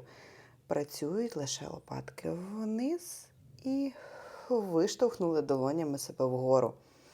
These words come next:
Вниз, виштовхнули вгору. Лопатки пішли вгору, хребет провалився вниз, виштовхнули.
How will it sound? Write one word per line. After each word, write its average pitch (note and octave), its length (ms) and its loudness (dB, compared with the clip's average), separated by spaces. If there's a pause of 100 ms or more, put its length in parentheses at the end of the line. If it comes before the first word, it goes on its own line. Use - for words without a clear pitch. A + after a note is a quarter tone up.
(640)
Вниз, G#3+ 960 0 (880)
виштовхнули E3 800 -2
вгору. C#3 400 0
Лопатки A#3 580 2
пішли A3+ 440 -2
вгору, G3 560 2
хребет D3+ 560 2
провалився C4 800 2
вниз, A3+ 480 -4 (1000)
виштовхнули. D3+ 1000 -2